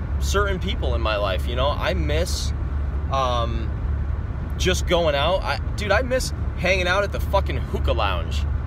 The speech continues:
you know, going out there and just hanging out with friends of mine and having a good time and, you know, just, like, smoking hookah and drinking and just, like, chilling and then going for rides in our, like, souped up cars that we used to have when we were kids,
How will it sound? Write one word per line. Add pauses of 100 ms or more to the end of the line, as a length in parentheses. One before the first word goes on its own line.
(160)
you
know,
going
out
there
and
just
hanging
out
with
friends
of
mine
and
having
a
good
time
and, (400)
you
know,
just,
like,
smoking
hookah
and
drinking
and
just,
like, (640)
chilling
and
then
going
for
rides
in
our,
like,
souped
up
cars
that
we
used
to
have
when
we (120)
were
kids,